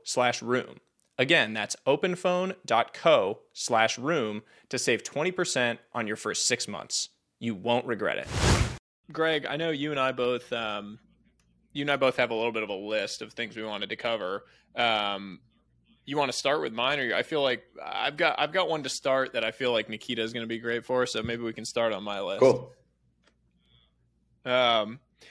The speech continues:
Speaker 1: so Nikita, I mean, Nikita's background, just so, for anyone that doesn't know, uh, and he can talk a little bit more about it as well, is he's a founder, uh, multi-time founder. And other than being an amazing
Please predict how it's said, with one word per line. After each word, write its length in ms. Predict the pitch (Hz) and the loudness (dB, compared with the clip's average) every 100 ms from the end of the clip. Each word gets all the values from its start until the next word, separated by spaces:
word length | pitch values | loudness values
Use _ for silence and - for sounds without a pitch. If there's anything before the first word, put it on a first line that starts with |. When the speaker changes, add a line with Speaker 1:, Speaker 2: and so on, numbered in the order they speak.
| - - | -20 -8
Speaker 1:
so 640 | - 170 160 151 139 - - - _ _ _ _ _ - | 2 4 6 6 4 0 -12 -20 _ _ _ _ _ -8
Nikita, 680 | 156 165 196 196 175 175 - | -6 -4 0 4 6 6 2
I 100 | 143 | -2
mean, 280 | 143 139 113 | -4 -8 -10
Nikita's 380 | 143 143 196 131 | -10 -4 -2 -4
background, 640 | - 107 127 139 135 135 | -2 -2 0 0 0 -2
just 180 | 117 - | -6 -6
so, 200 | 123 107 | -4 -6
for 180 | - 123 | -4 -4
anyone 280 | 117 123 110 | -2 -4 -8
that 80 | 101 | -8
doesn't 300 | 113 110 104 | -8 -8 -10
know, 500 | 107 110 107 107 - | -6 -4 -4 -4 -4
uh, 220 | 131 110 104 | -4 -2 -4
and 140 | 123 | -4
he 60 | 143 | -4
can 100 | 123 | 0
talk 220 | 123 110 | 0 2
a 40 | |
little 140 | 113 110 | -2 -4
bit 140 | 101 | -6
more 260 | 110 123 113 | -4 -2 0
about 240 | 110 110 | -2 -2
it 140 | 107 113 | -4 -8
as 120 | 117 | -4
well, 300 | 160 165 139 | 2 4 4
is 160 | 123 - - - | 2 -10 -20 -8
he's 120 | 143 | -6
a 40 | 151 | 0
founder, 680 | - 123 123 120 120 117 - _ - | 4 4 4 4 4 2 -4 _ 0
uh, 180 | 107 82 | 0 2
multi-time 680 | 117 123 123 113 123 110 104 | 2 2 4 2 0 -4 -2
founder. 480 | 104 104 104 110 113 _ _ _ _ - - 147 - | -4 -2 -2 -2 -4 _ _ _ _ -20 -10 -6 2
And 520 | 131 120 110 110 107 - | 4 4 0 -4 -2 4
other 240 | 156 156 | 4 4
than 160 | 135 123 | 0 -2
being 200 | 127 123 | -4 -4
an 80 | 117 | -4
amazing 800 | 117 117 120 117 117 117 113 | -4 -2 -2 -2 -4 -4 -6